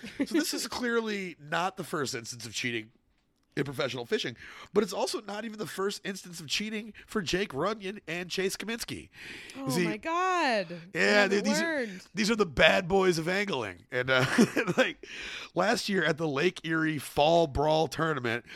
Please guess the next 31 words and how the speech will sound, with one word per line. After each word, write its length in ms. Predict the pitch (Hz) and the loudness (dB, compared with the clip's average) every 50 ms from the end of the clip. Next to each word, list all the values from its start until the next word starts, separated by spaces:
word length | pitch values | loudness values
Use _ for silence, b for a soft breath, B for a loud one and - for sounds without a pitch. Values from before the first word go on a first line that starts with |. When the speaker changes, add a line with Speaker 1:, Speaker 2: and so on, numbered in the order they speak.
| B B B B B B B | B B B B B B B
Speaker 1:
eagle-eyed 500 | - 214 214 220 214 202 185 180 180 165 | 0 2 6 6 6 6 6 4 2 0
fans 420 | 120 - 156 127 120 123 135 143 120 | -2 0 0 0 0 0 -2 -2 -2
would 80 | 131 139 | -4 -4
have 100 | 131 113 | -4 -4
noticed 300 | 110 110 113 117 123 - | -4 -2 -2 -2 -4 -6
that 80 | 127 107 | -8 -12
the 80 | 107 | -14
duo, 560 | 104 95 - 214 262 233 131 120 117 135 185 - B B B B B B | -10 -4 -2 -2 0 2 2 2 0 -2 -4 -6 B B B B B B
who 100 | B 202 | B 0
had 140 | 202 165 139 | 0 2 2
been 160 | 180 196 185 | 2 2 2
the 80 | 190 180 | 2 0
lead 320 | 165 170 196 214 214 180 | 0 -2 -2 -4 -4 -4
for 60 | 208 | -4
the 60 | 185 | -4
weekend, 460 | 170 175 214 240 - 170 139 135 160 - B B B B B B | -4 -4 -4 -6 -4 -2 -2 -2 -2 -6 B B B B B B
had 200 | B 165 156 143 | B 0 0 0
been 120 | 135 127 | 0 -4
quietly 560 | 107 - - - 160 160 156 185 185 180 196 190 | -8 -6 -2 0 2 2 2 0 -2 -4 -4 -4
removed 360 | 180 170 170 190 196 190 - | -4 -4 -4 -4 -4 -4 -6
from 100 | 185 165 | -8 -8
the 60 | 147 | -6
leaderboards 640 | 127 139 180 233 233 175 127 120 113 117 120 123 110 | -4 -4 -4 -4 -6 -6 -8 -6 -6 -6 -6 -6 -8
with 80 | 110 101 | -10 -10
zero 480 | 98 90 87 120 160 185 180 170 175 | -10 -8 -6 -4 -4 -4 -4 -4 -4
explanation 720 | 185 180 - - 135 123 127 165 226 - - 127 120 123 127 B B B B B B 110 | -6 -6 -8 -10 -10 -8 -6 -4 -4 -2 -2 -2 -4 -6 -8 B B B B B B -4
given 240 | 131 131 135 131 | -4 -2 -2 0
by 160 | 127 120 113 110 | 2 2 2 2
the 80 | 107 | 0
Speaker 2:
Mm. 60 | 110 | 0
Speaker 1:
tournament. 360 | - 214 254 285 190 101 85 | 2 2 2 2 0 -6 -10